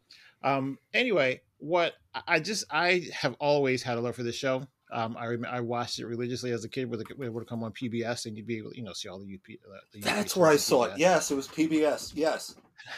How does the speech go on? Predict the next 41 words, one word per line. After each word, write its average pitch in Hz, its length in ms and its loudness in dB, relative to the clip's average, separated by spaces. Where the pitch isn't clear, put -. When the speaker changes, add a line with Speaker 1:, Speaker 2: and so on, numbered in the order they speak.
Speaker 1:
And 147 340 0
so 143 180 0
I 139 200 2
just 139 180 0
loved 170 240 2
it. 127 80 0
And 123 80 -4
the 127 80 0
thing 143 160 -4
I 127 60 2
loved 151 180 2
about 123 240 2
it 120 60 -2
is 131 120 -2
it 156 120 0
is 131 160 -2
literally 160 360 0
one 147 300 0
part 180 320 0
Doctor 139 300 -2
Who, 120 440 0
one 123 300 -4
part 127 300 -2
X-Men. - 340 -12
So 123 320 0
just 135 220 -4
to 143 60 -10
give 151 80 -4
you 139 80 -2
some 120 160 -6
background, 104 360 -8
the 107 60 -8
Tomorrow 151 320 0
People 143 320 -2
are 127 160 -2
essentially, 131 500 -4
as 98 160 -6
they 120 120 -6
call, 104 260 -8
Homo 120 300 -6
Superior, - 500 -10